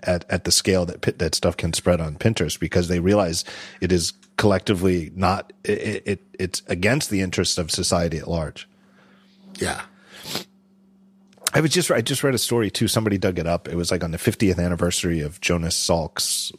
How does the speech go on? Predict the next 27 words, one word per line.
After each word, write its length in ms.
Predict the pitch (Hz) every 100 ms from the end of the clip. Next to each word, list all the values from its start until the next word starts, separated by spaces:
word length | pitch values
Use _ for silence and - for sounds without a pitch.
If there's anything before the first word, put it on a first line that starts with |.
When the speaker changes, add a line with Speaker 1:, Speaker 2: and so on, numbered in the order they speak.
| _ _
Speaker 1:
polio 360 | - 95 90 85
vaccine 400 | 80 78 - 90
Speaker 2:
Oh, 60 |
Speaker 1:
getting 220 | 85 87 147
Speaker 2:
yeah. 120 | 175
Speaker 1:
approved, 400 | 143 147 117 98
and, 240 | 98 95
and, 180 | - 92
like, 180 | 92 87
the 80 | 87
t-, 160 | -
it 60 | 120
was, 140 | 98
like, 180 | 98 92 - - - - -
they 100 | 113
just 180 | 113 -
talked 240 | 139 135
about 200 | 113 104
how 180 | 98 98
it 100 | 85
was, 260 | 104 101 -
it, 100 | 110 127
it, 160 | 131 135 120
it 80 |
was, 100 | 127
like, 140 | 123 120
another, 520 | 127 131 123 110 101